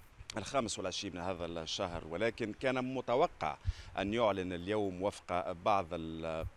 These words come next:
وفق بعض التسريبات، ولكنه لم يعلن عن هذا اليوم، والمرجح أن يعلن عن هذه الحكومة، آه، غدا. ربما أسباب هذا التأخير، آه، أسباب هذا التأخير في الإعلان عن الحكومة هي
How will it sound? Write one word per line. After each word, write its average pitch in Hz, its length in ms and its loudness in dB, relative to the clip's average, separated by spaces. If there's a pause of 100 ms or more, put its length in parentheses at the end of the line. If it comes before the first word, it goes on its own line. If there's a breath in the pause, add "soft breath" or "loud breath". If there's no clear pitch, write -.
(300)
وفق 95 260 -2
بعض 98 220 4
التسريبات، 95 680 -2
ولكنه 110 360 -4
لم 139 160 2
يعلن 98 280 4
عن 85 140 -2
هذا 90 220 0
اليوم، 101 300 2 (420 loud breath)
والمرجح 104 680 4
أن 92 120 -2
يعلن 95 440 2
عن 90 240 0
هذه 95 200 0
الحكومة، 92 520 -2 (360 loud breath)
آه، 87 240 4
غدا. 87 580 2
ربما 139 560 2
أسباب 143 540 4
هذا 151 180 4
التأخير، 101 640 0
آه، 80 480 0
أسباب 104 320 0
هذا 104 140 0
التأخير 101 380 -4
في - 100 -6
الإعلان 104 340 2
عن 98 120 -2
الحكومة 107 440 -4
هي 113 360 2